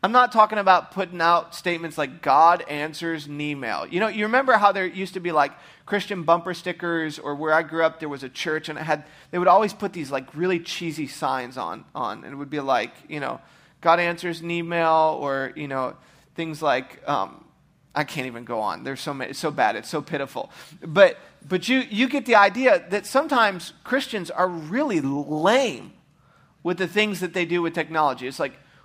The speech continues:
"My life is bad, blah, blah, blah. Pray for me today." Sad face,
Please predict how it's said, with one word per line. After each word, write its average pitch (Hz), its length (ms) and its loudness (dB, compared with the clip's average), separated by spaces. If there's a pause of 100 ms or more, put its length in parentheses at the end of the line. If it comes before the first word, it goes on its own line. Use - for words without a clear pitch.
(100)
"My 175 460 4
life 202 400 2
is 190 160 -4
bad, 135 520 4
blah, 160 200 6
blah, 180 240 6
blah. 147 300 4 (140)
Pray 170 300 0
for 175 260 -6
me 170 220 -4
today." 143 480 -4
Sad - 540 0
face, 113 500 -6